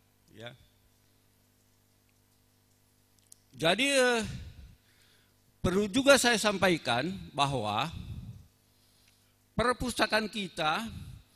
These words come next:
di dalam proses pencarian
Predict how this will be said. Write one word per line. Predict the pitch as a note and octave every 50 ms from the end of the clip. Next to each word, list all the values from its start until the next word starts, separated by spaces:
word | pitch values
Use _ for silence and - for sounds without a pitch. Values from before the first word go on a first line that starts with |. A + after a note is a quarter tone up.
| _ _ _ _ _ _ _ _ _ _ _
di | - D3 D#3
dalam | E3 E3+ E3+ F3 F3+ F#3 E3 -
proses | G#3+ B3+ C#4+ C#4 - - A3 G3+ G3 F#3+ - - - - - - - -
pencarian | F3 E3+ E3 F3+ F3 F3 F3+ G#3 B3 C4 B3+ G#3+ G3 F#3+